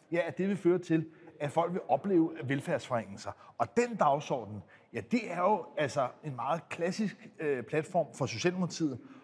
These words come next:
Og der har Søren Pape jo, som vi også har været rundt om, han har jo på en eller anden måde foræret Mette Frederiksen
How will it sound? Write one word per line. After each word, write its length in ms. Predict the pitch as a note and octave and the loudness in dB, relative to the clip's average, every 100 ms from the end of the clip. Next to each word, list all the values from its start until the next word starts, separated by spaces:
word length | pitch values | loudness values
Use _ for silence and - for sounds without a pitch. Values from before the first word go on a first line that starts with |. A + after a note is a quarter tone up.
| - | -6
Og 140 | - B2+ - - - | 0 0 -2 -20 -4
der 80 | F#3+ G3 - - | -2 -2 -6 0
har 420 | - A3 A3 - - | 6 6 4 -4 2
Søren 220 | G#3+ C3+ | 4 6
Pape 340 | C#3 D3+ F#3+ | 6 6 6
jo, 220 | G#3 C#3+ A2 | 4 2 2
som 200 | - G#2+ | -2 -2
vi 40 | G#2 | 2
også 180 | F3+ | 4
har 60 | G3 | 4
været 100 | C#3+ | 2
rundt 140 | D3+ | 2
om, 80 | C#3+ | 2
han 160 | C3 B2+ | 2 0
har 100 | A#2 | -2
jo 40 | |
på 40 | A#2 | 2
en 40 | |
eller 120 | G3+ | 2
anden 140 | G#3 D3+ | 4 4
måde 100 | E3+ | 2
foræret 680 | - B2+ B2+ F3 G#3+ F#3 D#3 | 2 -2 0 -2 0 -2 0
Mette 160 | C3 | -2
Frederiksen 520 | A#2 E3 E3 - D3 | 0 0 0 -2 -4